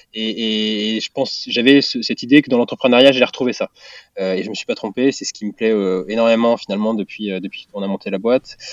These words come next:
C'est ce côté, euh, on change, euh, on change d'activité, on change de mission, on change de,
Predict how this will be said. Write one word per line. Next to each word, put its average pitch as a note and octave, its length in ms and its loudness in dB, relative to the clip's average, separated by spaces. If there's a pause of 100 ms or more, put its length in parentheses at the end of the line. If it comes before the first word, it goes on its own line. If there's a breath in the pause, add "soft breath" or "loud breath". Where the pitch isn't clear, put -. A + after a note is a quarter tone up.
(160 loud breath)
C'est B2 340 0
ce - 80 2
côté, C3 360 4
euh, G2+ 720 2
on A2 120 -10
change, C3+ 400 -2
euh, G2+ 300 0 (480 soft breath)
on A2 80 -16
change B2+ 320 -4
d'activité, A#2+ 720 -2
on A#2 80 -4
change A2+ 240 -6
de A2 60 -2
mission, A2+ 340 -2
on B2 220 0
change A2 300 -6
de, G2 300 -2